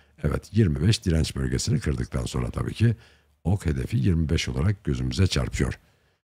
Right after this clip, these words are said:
John Pound için ne dedik? Sınırlı bir arıza sahip dedik John Pound'da arkadaşlar. On milyon adet arzı var. Şu anda altmış dolarda. Bakınız bu daha önce nereye gitmiş? Haftalık bazda baktığımızda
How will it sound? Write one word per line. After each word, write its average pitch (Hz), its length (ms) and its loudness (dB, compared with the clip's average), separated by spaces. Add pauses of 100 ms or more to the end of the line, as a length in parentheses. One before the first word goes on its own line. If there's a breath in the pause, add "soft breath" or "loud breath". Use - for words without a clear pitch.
(720)
John 92 120 4
Pound 135 320 8
için 156 300 2
ne 131 120 6
dedik? 107 500 0
Sınırlı 92 480 4
bir 104 80 6
arıza 98 260 4
sahip 101 320 4
dedik 87 260 2
John 92 180 6
Pound'da 90 440 6
arkadaşlar. 82 600 4
On 104 200 6
milyon 92 300 4
adet 85 400 2
arzı 78 440 4
var. 95 260 2 (340 soft breath)
Şu 101 160 2
anda 90 160 4
altmış - 420 2
dolarda. 104 600 4
Bakınız 90 480 0 (400 soft breath)
bu 101 220 0
daha 90 220 6
önce 85 240 4
nereye 87 240 4
gitmiş? 117 400 0
Haftalık 85 520 0
bazda 76 300 2
baktığımızda 87 760 2